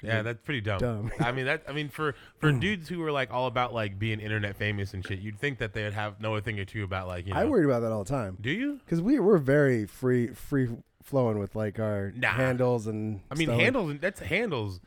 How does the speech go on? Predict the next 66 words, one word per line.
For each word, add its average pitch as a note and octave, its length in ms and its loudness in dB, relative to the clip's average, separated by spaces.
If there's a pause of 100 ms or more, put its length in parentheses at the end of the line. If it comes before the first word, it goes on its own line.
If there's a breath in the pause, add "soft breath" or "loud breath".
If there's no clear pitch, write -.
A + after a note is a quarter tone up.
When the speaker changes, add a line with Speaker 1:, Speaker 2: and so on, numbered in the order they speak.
(140)
Speaker 2:
Yeah. F#3 340 8
Speaker 1:
That F3+ 140 8
doesn't F3 220 2
mean F3 140 -2
they D#3+ 120 2
got B2 180 -2
banking A#2 320 -2
information. C#3 580 -2
They D3 120 0
got D3 180 -2
addresses. A2+ 720 -4
They C3+ 100 0
don't C3+ 120 2
Speaker 2:
Yeah. B2+ 100 2
Speaker 1:
got D2+ 160 -2
phone A2 180 0
numbers. D#3 460 -6
Speaker 2:
Yeah. F#2+ 300 -2 (380 soft breath)
Speaker 1:
Don't, E3 280 -4
don't F3+ 160 0
act E3 200 -2
like D#3 160 -2
they C3+ 120 -2
got C#3 240 -2
more C3 160 -2
information A#2 480 -4
than G#2+ 80 -4
they G2 100 -2
do, C3 180 -4
baby. G#2+ 300 -6 (160)
Speaker 2:
I B2+ 80 2
do D#3+ 220 6
wonder D3 340 6
about, G#2 380 0
like, G#2+ 360 -4 (120)
uh, G2+ 360 -4
the G#2 120 -6
people A2 280 -4
that G2 120 -2
add G2 240 -4
us A2 340 -6
on, G2+ 480 -6
like, G2+ 220 -4
Xbox G#2 460 -6
and A2 100 -6
stuff. A#2+ 260 -4
Speaker 1:
Yeah. F#2+ 280 -2 (360 soft breath)
Speaker 2:
I A2 80 -2
should G#2+ 220 0
Speaker 1:
You, A#2 180 4
Speaker 2:
log B2+ 180 4
into A#2 140 -2
Speaker 1:
you're, A2+ 120 4
Speaker 2:
your C3+ 60 6
Speaker 1:
you're C3+ 140 4
the D3 80 4
Speaker 2:
thing. C#3 80 2
Speaker 1:
only C3+ 120 2
one C3 120 2
who B2+ 60 2
gets C3+ 120 4
Speaker 2:
Yeah. A#2+ 120 6
Speaker 1:
added A2 100 2
on G#2 80 0
Xbox. G#2 360 -2
Speaker 2:
That's - 20 -10